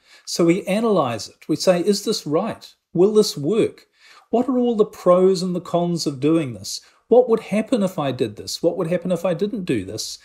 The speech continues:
Is there another way? Is there a better way to do this?" But here's the funny thing. That rational thinking part of our brain is not our creative brain. So it doesn't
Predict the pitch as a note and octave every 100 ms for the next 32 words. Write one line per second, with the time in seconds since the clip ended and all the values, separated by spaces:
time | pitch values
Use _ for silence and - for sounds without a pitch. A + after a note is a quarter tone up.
0 | _ - F#3+ A#3+ G#3+ F3+ G#3+ F#3+ C#3 A#2
1 | A#2+ D3+ D3+ D3+ A#3+ A3 E3 B2 - D3
2 | G#3+ C#4 G2+ - - - _ - - -
3 | - - - - - - - F3+ A#3+ C4
4 | G3+ - F#3+ F3+ A#3+ G3+ A2+ - _ -
5 | G3 F#3+ F#3+ A3+ - F3 - - C#4 B3
6 | D#3+ - C3+ A2+ A#2 A2+ G#2+ B2 A#2 B2
7 | D3 - - - E3 F3+ G#3 A3+ F#3 F3+
8 | F3+ E3+ F3+ G3+ A3 G3 C#3+ A2 G2 G2
9 | _ _ _ - - G3 E3+ G#3 - A3+